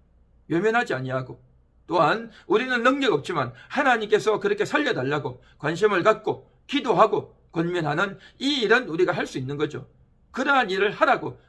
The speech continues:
하나님께서 우리에게 사명을 주시고 오늘도 길을 열어주시는 줄 믿습니다. 영혼의 선택이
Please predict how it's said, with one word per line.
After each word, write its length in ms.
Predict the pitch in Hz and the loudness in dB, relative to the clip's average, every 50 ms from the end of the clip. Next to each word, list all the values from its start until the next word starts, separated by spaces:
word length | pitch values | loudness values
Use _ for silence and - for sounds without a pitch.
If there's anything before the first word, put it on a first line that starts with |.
| _ _ | _ _
하나님께서 560 | - 143 131 127 123 120 117 131 123 123 - | -12 -8 -6 -6 -6 -6 -6 -8 -8 -10 -10
우리에게 600 | - 120 139 147 143 131 175 214 247 262 262 - - - _ _ | -8 -6 -4 -4 -2 2 4 4 4 2 0 -4 -16 -20 _ _
사명을 480 | - - - 131 139 143 139 131 123 | -14 -10 -8 -6 -4 -4 -4 -4 -6
주시고 440 | 127 139 - - 139 127 120 120 - - _ _ | -6 -8 -10 -8 -8 -8 -10 -10 -14 -20 _ _
오늘도 640 | - 143 131 123 120 117 123 139 180 226 240 233 - - - _ _ _ | -14 -10 -10 -8 -8 -6 -4 -2 -2 -2 -2 -4 -8 -14 -20 _ _ _
길을 280 | - 170 170 175 170 165 | -2 0 0 0 0 0
열어주시는 540 | 180 170 160 156 156 160 - 196 202 208 | -2 -2 -4 -6 -6 -8 -10 -10 -10 -8
줄 160 | 202 247 254 247 | -8 -10 -10 -8
믿습니다. 520 | 190 - - 139 117 117 - - 123 - - - _ _ _ _ - | -10 -12 -10 -12 -12 -12 -12 -14 -14 -16 -18 -20 _ _ _ _ -4
영혼의 380 | 131 143 143 147 143 143 135 127 | -2 0 0 0 0 0 -2 -4
선택이 680 | 123 - 117 117 - 139 135 135 180 220 247 247 247 | -6 -10 -12 -6 -4 -4 0 2 0 0 0 -2 -10